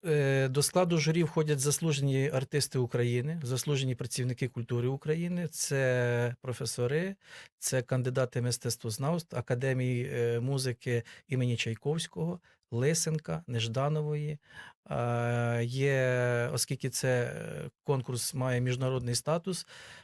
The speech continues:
а за умовами міжнародного мають, е, бути експерти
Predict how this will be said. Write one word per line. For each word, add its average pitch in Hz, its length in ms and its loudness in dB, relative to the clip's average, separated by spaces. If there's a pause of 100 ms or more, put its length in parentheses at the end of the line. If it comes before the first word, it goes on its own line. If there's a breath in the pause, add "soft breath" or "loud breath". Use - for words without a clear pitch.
(100)
а 117 260 0
за 117 240 0
умовами 127 560 2
міжнародного 123 600 0
мають, 123 480 0
е, 117 540 2
бути 120 680 -2
експерти 120 680 -2